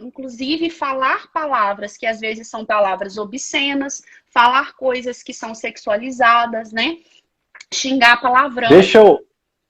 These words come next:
Speaker 1: Claro.
Speaker 2: deixa eu só fazer um, um ponto aqui que eu acho que é muito, muito interessante, né, ô, ô, Belo? Primeiro que você já trouxe o conceito, né? Esse conceito de tique, ele traz uma palavra que é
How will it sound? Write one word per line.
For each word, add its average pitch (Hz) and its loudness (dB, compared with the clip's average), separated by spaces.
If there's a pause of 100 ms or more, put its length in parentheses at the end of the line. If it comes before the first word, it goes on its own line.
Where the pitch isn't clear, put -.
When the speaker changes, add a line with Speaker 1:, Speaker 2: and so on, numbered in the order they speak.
(200)
Speaker 1:
Claro. - 0
Speaker 2:
deixa 185 8
eu 190 10
só 208 6
fazer 208 6
um, 208 4
um 196 0 (120)
ponto 175 8
aqui 156 0
que - 4
eu 165 10
acho 170 6
que - 4
é 175 10
muito, 180 6
muito 214 6
interessante, 185 4
né, 147 8
ô, 113 0
ô, - -16
Belo? 110 0 (520)
Primeiro 175 8
que - 2
você 226 6
já 202 8
trouxe 190 4
o 185 4
conceito, 180 4 (880)
né? 160 4
Esse 165 6
conceito 190 6
de 180 4
tique, - 2
ele 165 10
traz 175 6
uma 175 6
palavra 156 8
que 165 0
é 156 10